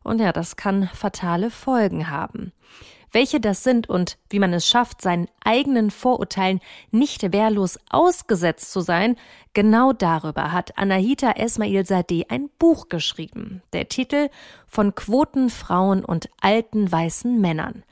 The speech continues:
Schluss mit Vorurteilen in der Arbeitswelt. Anahita ist Managerin bei Microsoft, Bestseller-Autorin und Speakerin. Bei LinkedIn folgen ihr mehr als einhundertfünfzigtausend Menschen.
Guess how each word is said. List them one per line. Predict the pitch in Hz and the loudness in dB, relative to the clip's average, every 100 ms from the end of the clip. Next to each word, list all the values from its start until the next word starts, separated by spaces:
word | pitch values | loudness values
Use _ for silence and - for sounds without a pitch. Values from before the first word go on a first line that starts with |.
| _ - | _ -8
Schluss | - 240 294 294 - _ - | -4 2 4 2 -4 _ -8
mit | - - | -8 -2
Vorurteilen | 226 226 185 - 170 160 - | 4 4 4 -2 -2 -2 -4
in | 170 | -4
der | 196 254 - | -4 -4 0
Arbeitswelt. | 196 175 160 - - 156 - - - _ _ _ _ - | 0 0 -8 -10 -10 -12 -12 -16 -16 _ _ _ _ -2
Anahita | 220 208 285 302 220 | 2 4 4 4 2
ist | 180 - | 0 0
Managerin | 196 247 214 185 175 175 | 2 2 2 0 0 2
bei | 170 | 2
Microsoft, | 165 170 226 - 165 - 175 214 - | 2 0 -2 -2 -2 0 -2 -2 -2
Bestseller-Autorin | 190 220 - 190 175 - 180 - 220 220 202 - | -2 -2 0 2 4 2 0 0 -2 0 -2 -2
und | 269 330 | -2 -2
Speakerin. | - - 262 262 - 175 156 180 277 277 | -4 -6 -2 -2 -2 -2 -2 -2 -2 0
Bei | 185 | 0
LinkedIn | 185 247 285 226 220 | 2 2 0 -2 -2
folgen | - 196 190 - | 0 -2 -2 -2
ihr | 185 | 0
mehr | 185 - | 0 0
als | 185 - - | -4 -6 -6
einhundertfünfzigtausend | - 214 233 220 - 208 - 202 - 196 190 196 | -2 0 0 0 -2 -6 -6 -8 -6 -2 -2 -4
Menschen. | 165 165 - 233 | -4 -4 -4 -4